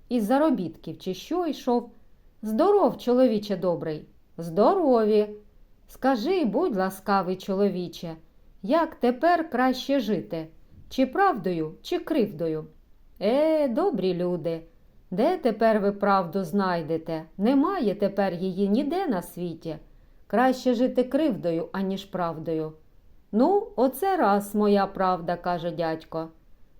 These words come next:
А небіж і зажурився, що йому прийдеться віддавати всю свою худобу дядькові. Ідуть, ідуть, зустрічається їм пан, а небіж і каже: «Ну, запитаємо ж цього пана.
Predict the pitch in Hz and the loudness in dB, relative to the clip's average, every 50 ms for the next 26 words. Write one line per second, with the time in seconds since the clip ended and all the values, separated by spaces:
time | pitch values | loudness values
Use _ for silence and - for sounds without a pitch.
0 | - - - - - - 196 233 240 269 359 415 415 370 349 339 311 - - - | -20 -20 -20 -16 -8 -4 0 2 2 4 4 2 2 2 0 -4 -4 -6 -6 -4
1 | - 330 349 247 240 254 226 214 233 233 220 208 185 156 - - - 170 160 156 | -2 -2 0 0 0 0 0 0 0 2 2 2 0 -2 -4 -10 -10 -10 -10 -10
2 | 151 - - 180 185 185 190 190 208 208 208 208 185 190 180 175 220 294 320 254 | -8 -8 -6 -4 -4 -2 0 0 0 0 0 0 -2 -2 0 0 0 0 0 -2
3 | - - 180 170 165 185 170 165 196 196 202 247 254 240 247 233 220 208 - - | -4 -6 -6 -4 -4 -4 -2 -2 0 0 2 2 2 2 2 0 -2 -4 -4 -8
4 | 339 339 - - 220 220 220 233 226 226 - 226 208 190 240 240 196 233 233 196 | -8 -8 -6 -4 -2 -2 0 -2 -2 -2 -2 -2 2 2 2 2 2 0 0 2
5 | 202 170 165 - - - - 160 151 151 156 156 - - - _ - - - _ | 2 0 0 -2 -6 -8 -8 -6 -6 -6 -8 -10 -12 -18 -20 _ -20 -20 -20 _
6 | _ - - 170 170 165 165 220 302 370 381 370 - 320 311 247 302 294 302 294 | _ -12 -10 -8 -6 -2 0 2 2 2 2 2 0 0 0 0 0 -2 -2 -4
7 | - - - - - - - - - - - 214 214 208 208 233 240 262 254 - | -6 -12 -20 -20 -20 -20 -20 -20 -10 -4 -2 -2 -2 -2 0 0 0 0 0 0
8 | 330 359 359 330 311 320 - 269 269 254 294 311 294 262 262 - 214 190 175 151 | 0 0 0 0 -2 -2 0 0 0 2 2 0 0 -2 -2 -2 -2 -2 -2 -4
9 | 151 147 - - - - - - - - 160 165 160 165 202 285 349 320 311 330 | -6 -10 -14 -18 -20 -20 -20 -20 -16 -12 -10 -8 -4 -2 -2 0 0 -2 -2 -4
10 | 320 320 - - - 311 311 320 - 226 185 165 160 143 139 156 151 156 - _ | -4 -6 -8 -10 -8 -8 -8 -6 -4 -2 -2 -2 -4 -6 -10 -12 -12 -14 -16 _
11 | - - _ _ _ _ _ _ _ - 190 240 349 415 415 415 - - - 214 | -20 -20 _ _ _ _ _ _ _ -2 2 4 4 4 4 2 0 -2 -2 -2
12 | 226 208 262 254 262 339 359 370 359 349 339 320 330 330 320 - - - - - | 0 0 -2 -2 0 2 2 2 2 0 0 0 0 0 -2 -6 -10 -14 -6 -2
13 | 381 349 254 226 202 170 - - 185 175 170 165 160 160 156 151 | 0 0 2 0 0 -2 -2 -2 -2 -2 -2 -2 -4 -6 -8 -10